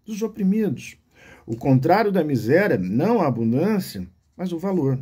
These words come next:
O principal não é produzir riquezas, mas valorizar o homem, a humanidade,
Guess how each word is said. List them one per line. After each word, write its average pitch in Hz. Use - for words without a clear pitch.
O -
principal 196
não 240
é 277
produzir 156
riquezas, 120
mas 127
valorizar 151
o 110
homem, 196
a 113
humanidade, 151